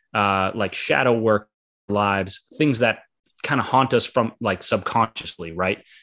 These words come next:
Trauma that we've dealt with in the, or that we've experienced in the past that maybe we haven't dealt with, um, things that affect us over the long term that we're not even entirely aware of, uh, that perpetuate our anxiety and depression. And again, it's like,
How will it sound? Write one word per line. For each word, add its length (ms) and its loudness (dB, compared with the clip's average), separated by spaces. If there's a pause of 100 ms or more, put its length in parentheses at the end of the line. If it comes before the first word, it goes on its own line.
(120)
Trauma 340 2
that 140 2
we've 160 -2
dealt 200 2
with 160 -6
in 100 -2
the, 180 -2
or 220 2
that 180 0
we've 260 -2 (200)
experienced 580 0
in 80 -2
the 60 -6
past 320 -2
that 120 -4
maybe 300 2
we 140 -2
haven't 320 -4
dealt 240 -2
with, 260 -2 (720)
um, 220 -12
things 220 2
that 120 4
affect 320 -4
us 200 -2
over 180 2
the 100 0
long 360 0
term 280 -2
that 160 -6
we're 80 -18
not 280 -6
even 260 -4
entirely 580 0
aware 360 0
of, 220 -6 (300)
uh, 220 -2
that 220 0
perpetuate 680 -2
our 120 0
anxiety 520 -4
and 120 -8
depression. 420 -6
And 140 -4
again, 220 2
it's 160 -6
like, 280 0